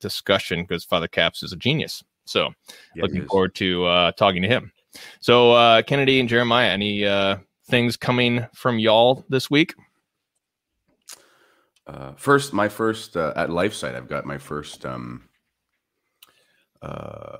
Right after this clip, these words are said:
Speaker 2: long form interview with some Canadian politicians coming out. I t-, took a trip to, uh, a pro-life conservative party. Actually, she's a traditional Catholic and he's a Greek Orthodox.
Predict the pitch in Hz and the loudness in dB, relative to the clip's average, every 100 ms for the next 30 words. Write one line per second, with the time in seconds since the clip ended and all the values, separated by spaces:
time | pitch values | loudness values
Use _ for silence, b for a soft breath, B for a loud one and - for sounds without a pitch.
0 | - 92 98 98 98 92 87 90 82 78 | -8 -2 0 -2 -4 -4 -4 -6 -6 -8
1 | 73 - - 71 69 71 76 73 69 69 | -8 -12 -12 -10 -10 -10 -8 -8 -8 -10
2 | 69 73 73 69 62 57 55 - - 65 | -10 -14 -14 -16 -16 -16 -20 -20 -16 -16
3 | - 69 67 76 67 - 73 67 62 62 | -16 -20 -14 -12 -12 -12 -12 -10 -10 -12
4 | _ _ _ _ _ _ _ _ _ - | _ _ _ _ _ _ _ _ _ -12
5 | - 87 78 - 76 71 73 69 - 78 | -4 -2 -2 -6 -12 -10 -10 -12 -10 -8
6 | 69 67 - _ - 90 - 80 69 - | -8 -10 -14 _ -6 -6 -6 -10 -10 -12
7 | _ - 73 64 62 69 69 69 65 69 | _ -16 -14 -14 -18 -18 -16 -16 -12 -12
8 | 67 69 69 64 69 - 58 55 - _ | -12 -16 -18 -16 -14 -14 -14 -14 -20 _
9 | - 87 87 87 69 62 - | -8 -6 -6 -6 -8 -8 -6